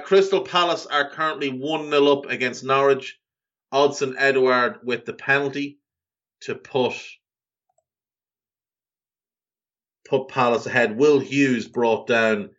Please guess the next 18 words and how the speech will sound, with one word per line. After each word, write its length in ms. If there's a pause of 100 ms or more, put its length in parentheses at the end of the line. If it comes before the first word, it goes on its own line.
(440)
in 200
the 80
box. 420
And 120
Emmanuel 680
Dennis. 720 (680)
Actually, 640 (600)
there's 380
your 100
third 400
forward. 460 (1160)
There's 460
your 120
third 340
forward, 360
not 260
Mason 460
Mount. 340